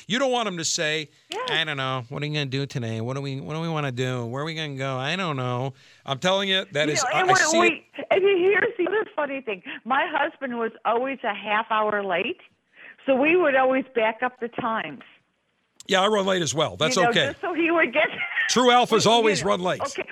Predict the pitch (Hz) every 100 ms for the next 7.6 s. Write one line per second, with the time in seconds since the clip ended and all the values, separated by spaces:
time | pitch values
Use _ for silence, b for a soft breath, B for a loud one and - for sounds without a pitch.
0 | 269 349 440 480 440 453 539 622 571 -
1 | 427 403 330 220 160 180 196 262 269 -
2 | 233 190 175 175 - 175 226 208 175 175
3 | 196 190 _ 175 - 196 185 185 185 180
4 | 190 185 151 180 180 - 160 165 143 175
5 | 156 160 143 123 117 165 160 151 151 160
6 | 165 160 147 - - - - 147 - 151
7 | 180 185 - 202 233 -